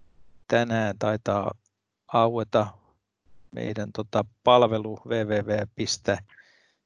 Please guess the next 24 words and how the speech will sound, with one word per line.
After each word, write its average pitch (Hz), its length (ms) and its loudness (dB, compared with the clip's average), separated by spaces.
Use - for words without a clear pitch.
töitä 113 260 2
suomesta 104 500 -4
piste - 260 0
fi, 110 360 -4
johon 113 320 -8
on 104 140 -10
nyt 117 160 -10
sitten 107 460 -4
uutena, 117 560 2
tai 104 160 2
on, 107 300 -6
on 101 180 -10
vanha 127 280 2
palvelu, 117 540 0
ollut 113 320 -10
noin 110 160 -8
vuoden, 110 380 -2
vuoden 120 460 -4
päivät 110 400 0
käytössä, 117 520 2
mutta 107 460 -6
uusi 117 340 -6
versio 120 520 0
siihen 107 420 -4